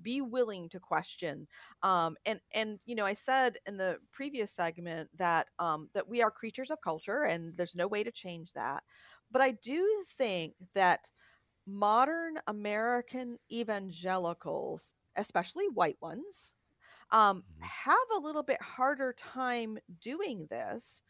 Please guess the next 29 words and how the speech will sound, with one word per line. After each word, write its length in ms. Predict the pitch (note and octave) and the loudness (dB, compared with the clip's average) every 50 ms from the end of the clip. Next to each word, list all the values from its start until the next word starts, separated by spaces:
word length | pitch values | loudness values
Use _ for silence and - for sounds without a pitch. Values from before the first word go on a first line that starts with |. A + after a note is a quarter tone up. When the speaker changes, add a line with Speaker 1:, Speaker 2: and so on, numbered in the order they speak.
| _ _ _ - _ _ _ _ G3 | _ _ _ -20 _ _ _ _ -8
Speaker 1:
because 460 | F#3 C4+ C4 - - C#4+ C4+ G#3 F#3+ F3+ _ _ _ _ _ - | -6 -6 -6 -2 -2 -2 -2 -2 -4 -14 _ _ _ _ _ 4
our 640 | G#3 A3+ B3 C4+ D4 D4+ D#4 D#4 D4+ D4 C#4+ C#4 | 6 6 6 6 4 0 0 0 0 0 -2 -4
sort 200 | C4 - - B3+ | -4 -6 -6 -6
of, 60 | A#3 - _ _ _ _ _ _ - | -6 -6 _ _ _ _ _ _ -16
we 160 | G3 G#3+ C#4 | -8 -2 0
aren't 180 | D#4 F#4+ A#4 G4+ | 0 0 0 -2
just 200 | - D4+ - - | -6 -6 -4 -4
a 20 | |
subculture. 800 | A3 - - A3+ A#3+ C4 - - B3+ F#3+ F3 E3+ - F#3 E3 D3+ - - - - - - _ _ | -6 -2 0 0 0 0 -2 -4 -4 -4 -4 -4 -4 -4 -4 -4 -6 -12 -20 -20 -20 -20 _ _
Our 340 | - G3+ G#3+ C4 E4 F4+ F#4+ | 4 4 4 4 4 0 -2
culture 440 | - - - A#3 G#3 G#3 - A3+ G3 | -2 0 -2 -2 -2 -2 -6 -8 -8
has 240 | G3+ G#3 F#3 - - | -6 -8 -10 -10 -6
largely 420 | F3 F3 F3 F#3 F#3 - F#3 F3+ | -2 -2 -2 -2 -4 -8 -12 -10
been 240 | F3 - E3 E3 E3 | -6 -6 -6 -6 -4
the 100 | D#3 D#3+ | -8 -6
default 540 | D#3+ E3 E3 - _ - A#3 D4 G#4 A4 - _ | -8 -8 -10 -8 _ 0 2 2 2 -2 -6 _
one 300 | - D3+ C#3 C#3+ - - - - E3 _ _ _ _ _ _ _ _ _ _ _ | -8 -8 -8 -8 -8 -12 -18 -20 -20 _ _ _ _ _ _ _ _ _ _ _
in 120 | G#3 G#3 F#3+ | -4 -2 -2
America. 800 | F3 E3+ E3 D#3 D3+ C3+ C3+ D3+ - - D#3+ - - - F3+ - _ _ - - _ - | -2 -4 -4 -4 -4 -4 -4 -6 -6 -8 -6 -6 -6 -6 -8 -14 _ _ -20 -10 _ 2
And 180 | A#3 A#3 A3+ | 2 2 2
so 260 | - - - C4+ B3 A#3+ | -4 0 4 4 4 4
we've 300 | G#3+ F#3+ A3+ C#4 D4+ - | 4 0 -4 -4 -2 0
been 180 | F4 E4+ D4+ | -2 -2 -2
sort 200 | D4+ - D4 C4 | -4 -4 -4 -2
of 80 | B3 A#3 | -2 -4
holding 480 | G3+ G#3+ A#3 A#3 B3 A#3 A#3+ A#3 G#3+ | -4 -2 0 0 2 2 -2 -4 -4
the 80 | F#3 F3+ | -6 -8
privileged 760 | F#3 - - C#4+ F4+ G4 - - A#3+ G3 F3+ - - - - | -8 -8 -6 -6 -6 -6 -6 -6 -6 -6 -6 -8 -14 -16 -8
position, 840 | _ A3 G3 F3 F#3 F#3 F3+ F3+ - - F#3+ F3 D#3+ D#3+ D#3+ D#3+ | _ -8 -8 -4 -4 -4 -4 -4 -6 -6 -6 -4 -4 -6 -8 -12